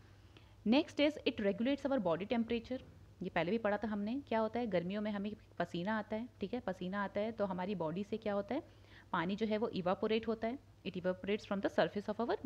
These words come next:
body, ठीक है? तो कैसे इवापोरेट होता है? By taking away the heat of our body।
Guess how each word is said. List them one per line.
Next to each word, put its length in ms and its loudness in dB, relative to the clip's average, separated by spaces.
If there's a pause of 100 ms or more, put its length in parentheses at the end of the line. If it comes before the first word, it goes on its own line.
body, 280 4 (400)
ठीक 140 -2
है? 80 -2 (360)
तो 80 4
कैसे 260 4
इवापोरेट 400 2
होता 180 0
है? 80 2 (300)
By 120 6 (120)
taking 320 4
away 160 4
the 80 6 (140)
heat 340 4
of 160 2
our 200 4
body। 260 -6